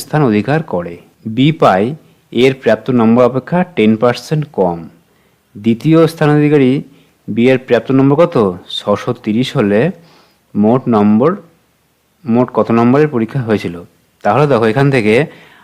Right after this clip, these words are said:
আমাকে বুঝতে হবে, কি বুঝতে হবে? যে এ পেয়েছে কত? সেভেন্টি পার্সেন্ট নম্বর, ঠিক আছে? আর বি ঘটনা দেখো, দেখো এই জায়গায় আমাদের বুঝতে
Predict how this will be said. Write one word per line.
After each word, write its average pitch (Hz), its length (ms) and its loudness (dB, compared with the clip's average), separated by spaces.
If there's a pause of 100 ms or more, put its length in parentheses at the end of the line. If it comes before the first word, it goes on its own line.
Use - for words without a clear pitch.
(160)
আমাকে 113 220 0 (120)
বুঝতে 113 320 -4
হবে, 98 200 0
কি 123 140 -2
বুঝতে 127 280 -2
হবে? 139 180 0 (640)
যে 123 100 4 (680)
এ 139 300 2 (100)
পেয়েছে 143 360 0
কত? 147 200 -2 (960)
সেভেন্টি 127 440 0
পার্সেন্ট 110 440 -2
নম্বর, 90 220 -10 (120)
ঠিক 175 120 -4
আছে? 143 220 -2 (1300)
আর 110 140 -2
বি 120 300 2 (180)
ঘটনা 120 300 2
দেখো, 107 280 0 (140)
দেখো 123 140 2 (220)
এই 143 100 4
জায়গায় 156 240 4
আমাদের 147 200 2
বুঝতে 117 340 -6